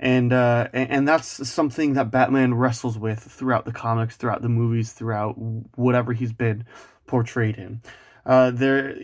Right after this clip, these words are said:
even in the show The Good Place, they address, uh, what's called the trolley problem, which just says if you're the conductor of a trolley and on the track,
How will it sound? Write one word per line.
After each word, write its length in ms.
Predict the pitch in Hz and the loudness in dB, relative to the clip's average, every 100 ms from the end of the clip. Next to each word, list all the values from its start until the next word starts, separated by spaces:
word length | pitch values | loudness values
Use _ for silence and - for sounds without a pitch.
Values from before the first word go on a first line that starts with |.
| - | -16
even 320 | - 165 175 | -4 2 2
in 140 | 156 160 | 2 0
the 80 | 151 | 0
show 240 | - 165 | 2 0
The 80 | 147 | 2
Good 200 | 147 185 | 2 2
Place, 260 | 139 117 | 0 -2
they 160 | 117 120 | 0 -2
address, 420 | 117 120 117 113 | 0 0 -2 -4
uh, 140 | - 113 | -6 -2
what's 240 | 117 117 | -2 -4
called 200 | - 117 | -2 -2
the 80 | 117 | -2
trolley 320 | - 170 175 | -2 0 0
problem, 380 | 127 113 113 113 | 2 0 0 0
which 160 | 117 | -2
just 200 | - 117 | -2 -4
says 180 | - 117 | -2 -2
if 120 | 110 | -2
you're 140 | 123 123 | 0 0
the 100 | 120 | 0
conductor 480 | - 120 113 - 127 | -2 0 0 0 -2
of 140 | 113 | -2
a 60 | 113 | -4
trolley 500 | - 101 110 120 117 - - _ 135 | -4 -4 0 0 -2 -12 -20 _ 0
and 300 | 123 113 107 | 2 2 2
on 260 | - 120 127 | 2 4 4
the 100 | 131 | 2
track, 540 | - 127 107 139 - | 0 -2 0 -2 -6